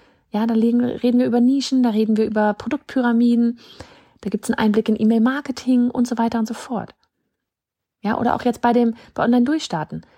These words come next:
Da, da geht's jetzt gerade um Launchen. Ne? Da ist schon, da ist schon drin sowas wie Facebook-Ads und Instagram und sonst irgendwas. Auch wenn das das Thema Launchen ist. Ja, es ist nicht mehr Online-Business allgemein, es ist das Thema Launchen.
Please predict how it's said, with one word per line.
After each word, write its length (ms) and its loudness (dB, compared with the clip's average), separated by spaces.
Da, 220 0
da 100 0
geht's 300 -2
jetzt 160 -4
gerade 260 0
um 140 4
Launchen. 420 0
Ne? 260 -2
Da 80 0
ist 160 0
schon, 240 -2
da 80 0
ist 220 -2
schon 180 -4
drin 220 0
sowas 220 -2
wie 60 -2
Facebook-Ads 760 -4
und 60 -6
Instagram 520 -2
und 140 -4
sonst 220 -2
irgendwas. 520 -10
Auch 140 -2
wenn 100 0
das 120 0
das 160 -2
Thema 320 2
Launchen 480 0
ist. 260 -12
Ja, 80 -2
es 80 -2
ist 140 -6
nicht 120 0
mehr 140 2
Online-Business 560 2
allgemein, 580 -2
es 120 -8
ist 100 -8
das 100 -6
Thema 220 2
Launchen. 580 0